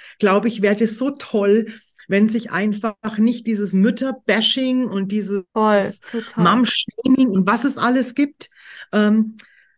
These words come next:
Speaker 1: die Müttermafia, da gibt's sogar ein Buch, ähm,
Speaker 2: <laughs>
Speaker 1: dass sich einfach, das sind halt, es ist halt immer noch so, dass hauptsächlich Mütter sich um Kinder kümmern, ähm,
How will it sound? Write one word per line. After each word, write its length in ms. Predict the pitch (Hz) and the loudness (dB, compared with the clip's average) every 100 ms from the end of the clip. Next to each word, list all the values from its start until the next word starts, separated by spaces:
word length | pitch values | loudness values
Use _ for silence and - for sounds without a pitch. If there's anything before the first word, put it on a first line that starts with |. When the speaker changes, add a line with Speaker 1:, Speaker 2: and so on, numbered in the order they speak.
| - | 0
Speaker 1:
die 80 | |
Müttermafia, 640 | 185 269 277 165 139 147 139 | 4 6 4 0 -2 -2 -2
da 60 | |
gibt's 160 | 143 175 | -2 -4
sogar 160 | 147 127 | -4 -4
ein 60 | |
Buch, 240 | 160 220 - - - - | 0 -2 -4 -18 -20 -4
ähm, 340 | 190 190 311 226 | 0 4 4 4
Speaker 2:
<laughs> 800 | 269 285 - 277 302 277 - - | 2 0 2 0 2 -2 -2 0
Speaker 1:
dass 200 | 226 226 | 0 2
sich 140 | 254 - _ - | -2 -4 _ -2
einfach, 440 | 202 240 247 233 - 185 196 - _ 175 _ _ _ _ _ - - - 175 170 | 0 0 0 -2 -4 -12 -12 -20 _ -20 _ _ _ _ _ -18 -14 -10 -10 2
das 200 | 214 214 | 2 4
sind 240 | 269 262 | 4 6
halt, 320 | 269 208 - | 4 2 -2
es 180 | - 180 | -8 -6
ist 180 | 269 - | -4 2
halt 220 | 233 220 - | 2 2 6
immer 300 | 254 262 233 | 8 8 8
noch 220 | 170 127 | 4 0
so, 280 | - 160 156 | -4 -4 -2
dass 240 | 151 147 | -4 -4
hauptsächlich 640 | 170 185 190 196 185 185 185 | 2 0 2 -2 -2 -2 2
Mütter 360 | 208 233 254 | 2 4 2
sich 220 | 240 220 | 2 -4
um 120 | 160 190 | -6 -4
Kinder 400 | 226 254 240 233 | 0 2 2 0
kümmern, 560 | 226 226 220 220 220 - - - _ | 0 2 4 2 -2 -8 -20 -20 _
ähm, 460 | 208 196 196 202 | -2 0 -2 -6